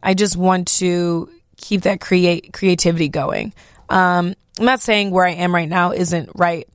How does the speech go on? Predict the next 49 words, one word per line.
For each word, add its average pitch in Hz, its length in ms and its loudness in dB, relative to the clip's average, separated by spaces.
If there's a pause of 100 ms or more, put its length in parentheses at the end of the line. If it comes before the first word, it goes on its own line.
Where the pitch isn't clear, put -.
and 175 180 -6
I 160 180 -4
definitely 175 540 -2
need 170 280 -2
to 170 100 0
live 170 280 0
in 170 200 0
this 175 200 0
moment 170 360 -8
more, 180 400 0 (480)
um, 175 300 2
because 180 240 -2
there's 175 140 -2
still 185 220 0
so 170 180 0
much 170 200 -2
I 170 60 -2
need 170 160 -4
to 156 60 -8
learn. 170 440 -2 (400)
And, 170 480 2
um, - 540 -2 (320)
but 190 220 0 (120)
I'm, 185 220 0
I 185 120 -2
feel 175 480 0 (380)
that 175 160 2
I 170 100 2
do 170 260 0
need 170 200 0
to 165 100 -2
look 165 240 -6
at 156 140 -6
what's 165 260 -2
next 151 380 -6
for 156 160 -12
me. - 300 -14 (260)
And 185 260 0
what 196 200 0
I 180 80 0
feel 185 140 -4
like 175 160 -2
is 175 120 -4
next 180 220 -6
for - 100 -6
me 180 220 -4
is 185 160 -4
definitely 185 680 -4
m-, 202 140 -12